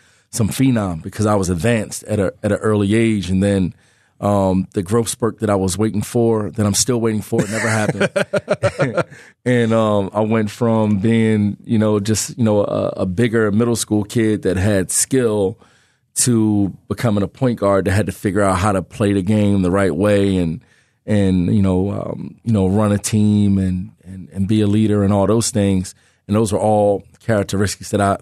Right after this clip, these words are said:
that I believe made me, um, you know, a, a great coach. So that was really my transition. So, you know, I, I was always focused on, you know, being a, you know, a, a college player, you know, like, that,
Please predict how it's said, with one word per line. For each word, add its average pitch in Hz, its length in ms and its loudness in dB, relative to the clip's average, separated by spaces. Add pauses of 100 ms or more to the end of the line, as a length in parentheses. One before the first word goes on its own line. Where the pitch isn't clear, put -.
that 104 120 -2
I 110 120 2
believe 98 580 0 (420)
made 107 280 0
me, 101 400 0 (160)
um, 95 580 -8 (300)
you 110 100 -4
know, 95 200 0
a, 90 340 -10
a 98 60 -14
great 101 220 -2
coach. - 500 -4
So 95 420 0 (400)
that 113 240 0
was 107 200 0
really 107 200 0
my 101 140 2
transition. 104 760 -2
So, 95 380 -2 (120)
you 110 120 0
know, 95 120 2
I, 98 320 0
I - 40 0
was 101 180 2
always 110 340 2
focused 101 440 -4
on, 95 380 0 (500)
you 101 80 0
know, 92 140 2
being 101 380 2
a, 95 260 -2 (180)
you 104 100 -8
know, 90 260 -2
a, - 280 -4
a - 60 -16
college 95 540 -2
player, 92 440 -2
you 107 120 -2
know, 90 180 2
like, - 380 -8
that, 104 240 0